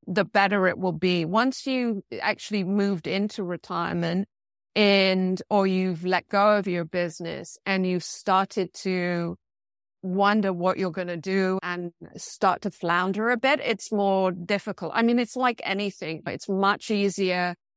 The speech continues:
to preempt, you know, to by, be eating healthier and exercising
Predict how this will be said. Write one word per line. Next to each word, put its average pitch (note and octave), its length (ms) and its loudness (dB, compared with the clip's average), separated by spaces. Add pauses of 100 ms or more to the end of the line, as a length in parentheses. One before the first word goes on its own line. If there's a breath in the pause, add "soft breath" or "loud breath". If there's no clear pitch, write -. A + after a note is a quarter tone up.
(340)
to F#3+ 500 -2
preempt, F3+ 840 0 (120)
you G3+ 120 2
know, D#3 340 -2 (280)
to G#3 120 2
by, F#3 540 4 (260)
be G3+ 420 2
eating G#3 380 0
healthier F#3 500 -2
and F3+ 100 0
exercising F3+ 1080 -2